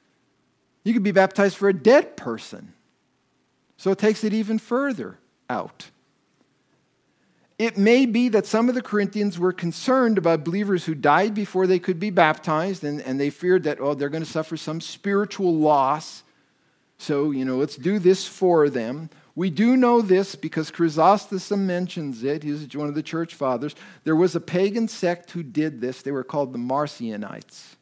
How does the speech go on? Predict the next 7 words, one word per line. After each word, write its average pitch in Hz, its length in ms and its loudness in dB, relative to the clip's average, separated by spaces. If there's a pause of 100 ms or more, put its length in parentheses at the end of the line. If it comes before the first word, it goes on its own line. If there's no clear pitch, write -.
(560)
but 123 160 -6
they 127 160 -4
were 98 140 -8
clearly 117 420 -6
held 110 240 -8
false - 340 -10
doctrine. - 500 -18